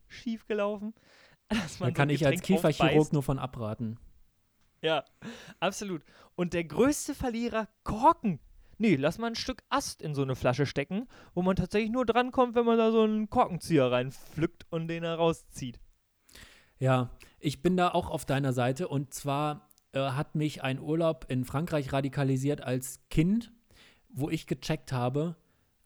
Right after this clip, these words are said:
Speaker 2: ach, man muss ja Kronkorken, die gibt's ja auch mit Drehverschluss, man muss das ja gar nicht so umständlich mit einem
Speaker 1: Ja.
Speaker 2: Feuerzeug oder einem Öffner machen. Meine Eltern haben immer im Frankreich-Urlaub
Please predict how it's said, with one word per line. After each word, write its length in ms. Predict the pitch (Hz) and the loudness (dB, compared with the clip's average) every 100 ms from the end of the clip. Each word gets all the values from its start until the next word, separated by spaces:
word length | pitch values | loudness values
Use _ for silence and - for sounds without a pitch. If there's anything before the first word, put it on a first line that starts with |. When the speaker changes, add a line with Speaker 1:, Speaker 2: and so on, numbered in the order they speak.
| _ - | _ -12
Speaker 2:
ach, 640 | 127 131 135 135 127 - | -8 -8 -8 -10 -8 -4
man 240 | 127 127 | -2 0
muss 260 | 127 135 135 | 0 0 -2
ja 120 | 143 | -6
Kronkorken, 800 | 135 - 143 151 - 143 135 139 | -6 -6 -4 -4 -4 -6 -6 -10
die 140 | 123 123 | -10 -8
gibt's 220 | 139 - | -8 -8
ja 100 | 131 | -12
auch 140 | - | -6
mit 120 | 135 - - | -8 -8 -6
Drehverschluss, 680 | 113 190 202 160 - 131 | -2 -2 -2 -8 -6 -6
man 100 | 127 120 | -4 -2
muss 240 | 151 - | -4 -4
das 220 | - 208 - | -8 -6 -4
ja 100 | 113 | -4
gar 220 | 113 110 | -4 -2
nicht 200 | 113 - | -4 -2
so 300 | 123 117 - _ | -2 -2 -4 _
umständlich 720 | 147 160 156 - 127 127 127 | 0 2 0 -2 -2 -2 -4
mit 120 | 135 135 | -4 -4
einem 100 | 165 | -2
Speaker 1:
Ja. 100 | 151 | 0
Speaker 2:
Feuerzeug 520 | 143 139 135 147 139 | 0 0 0 -4 -2
oder 140 | 131 | 0
einem 160 | 127 131 | 0 -2
Öffner 240 | 147 151 | -6 -4
machen. 220 | 135 139 131 - - 131 | -2 -2 -6 -14 -10 -2
Meine 240 | 151 180 | 0 2
Eltern 320 | 143 185 165 | 2 2 2
haben 140 | 160 165 | -2 -4
immer 340 | 165 160 160 - - _ | 0 0 -2 -8 -20 _
im 120 | 135 | -6
Frankreich-Urlaub 800 | 127 139 165 170 - 160 160 156 | -4 -4 -2 -4 -2 0 0 -2